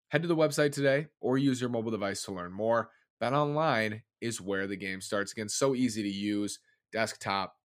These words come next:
mobile phone, whatever you desire. Bet online dot net, they have you covered with everything you need, sports analysis, sports podcasts, sports lines, odds, news. It's all there at bet online dot net.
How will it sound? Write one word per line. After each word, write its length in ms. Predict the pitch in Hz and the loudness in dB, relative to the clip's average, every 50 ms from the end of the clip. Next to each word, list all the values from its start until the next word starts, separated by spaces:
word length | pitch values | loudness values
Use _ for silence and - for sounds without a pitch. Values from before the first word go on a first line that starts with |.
| _ _ _ | _ _ _
mobile 300 | 98 107 113 113 117 110 | -2 0 0 2 0 -2
phone, 440 | 107 - - 98 98 95 95 92 87 - _ _ - | -2 -2 -4 -4 -4 -4 -6 -8 -12 -16 _ _ -6
whatever 580 | 98 110 101 - - 104 113 110 123 123 117 | -6 -6 -6 -6 -6 -6 -4 -2 -2 -2 -2
you 380 | 113 104 98 101 104 107 101 98 | -2 -4 -6 -6 -4 -4 -6 -6
desire. 640 | 87 98 90 110 104 95 98 95 98 95 90 - _ _ _ _ _ _ | -8 -10 -8 -6 -4 -4 -2 -2 -4 -4 -6 -8 _ _ _ _ _ _
Bet 140 | 107 107 110 | -2 0 0
online 300 | 107 104 101 98 98 95 | -2 -2 -4 -4 -4 -4
dot 180 | 98 95 90 | -6 -6 -6
net, 180 | 101 104 92 - | -6 -8 -6 -4
they 100 | 98 98 | -4 -4
have 180 | 104 101 95 | -2 -4 -6
you 120 | 98 101 95 | -6 -8 -8
covered 460 | - - 113 107 104 107 104 101 98 - _ _ _ _ | -6 -4 -2 -2 0 -2 -4 -4 -6 -12 _ _ _ _
with 120 | - - | -4 0
everything 300 | 123 123 131 135 131 127 | 2 2 4 2 2 0
you 100 | 123 117 | -2 -2
need, 240 | 110 107 110 110 107 | -2 -2 -2 -2 -4
sports 300 | - - - 104 101 - | -6 -4 -4 -4 -4 -4
analysis, 500 | 104 101 104 113 113 113 107 - 107 107 | -6 -4 -2 0 0 0 -2 -4 -8 -10
sports 280 | - - 98 101 98 - | -8 -6 -6 -6 -6 -8
podcasts, 540 | - - 110 104 104 98 - 107 98 98 | -6 -4 -4 -2 -2 -4 -4 -6 -6 -6
sports 360 | - - - 98 101 101 - - _ _ _ _ _ _ | -8 -8 -6 -6 -6 -6 -8 -14 _ _ _ _ _ _
lines, 520 | - 98 107 113 110 104 98 95 92 92 - - | -6 -2 0 0 0 0 -2 -6 -8 -12 -14 -6
odds, 440 | - 107 107 104 101 95 87 - - 71 | -2 0 0 0 0 -2 -6 -10 -12 -10
news. 480 | 90 104 113 113 107 101 98 - - - | -6 -4 -2 0 0 -2 -4 -6 -8 -10
It's 180 | - 98 98 - - | -10 -10 -10 -10 -6
all 220 | - 104 104 104 101 | -4 -2 0 0 0
there 340 | 104 98 92 90 90 - _ _ | 0 -2 -2 -2 -4 -6 _ _
at 160 | 95 95 78 - | -10 -10 -8 -8
bet 160 | 95 90 90 | -8 -6 -6
online 480 | 92 92 92 90 87 85 82 80 80 - _ _ _ _ _ | -8 -8 -8 -8 -8 -8 -10 -12 -14 -18 _ _ _ _ _
dot 240 | - 90 85 80 - - | -8 -6 -6 -6 -8 -10
net. 300 | 76 82 80 65 55 - | -8 -8 -6 -8 -8 -12